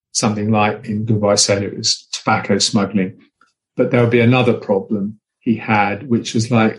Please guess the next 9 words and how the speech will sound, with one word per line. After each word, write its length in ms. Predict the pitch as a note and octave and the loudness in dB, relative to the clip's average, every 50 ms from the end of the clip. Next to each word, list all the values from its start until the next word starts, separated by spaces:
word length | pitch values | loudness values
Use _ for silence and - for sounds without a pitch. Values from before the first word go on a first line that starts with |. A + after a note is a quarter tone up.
| - - | -10 -8
something 340 | - - B2 A#2 G#2+ G#2+ A2 | -4 0 2 2 4 4 4
maybe 240 | A2 G#2+ G#2+ G#2+ G2+ | 4 4 2 2 0
rather 300 | G#2 G#2+ G#2 G#2 A#2+ - | 0 0 0 0 -2 -4
trivial. 540 | - - C3 B2 A2 G#2+ G#2+ G#2 G#2 G#2+ - | -4 0 0 0 2 0 -2 -4 -6 -10 -10
Terry 360 | - - B2+ B2 A#2+ A#2 G#2+ | -4 0 2 4 4 4 4
would 140 | G#2 G2+ - | 2 -2 -2
have 160 | F#2+ F#2+ F#2+ | -4 -4 -4
a 80 | F#2+ | -4
problem. 440 | F#2+ - G#2 F#2+ F#2 G2 G2 F#2 - | -6 -2 -2 -2 -2 -2 -6 -8 -10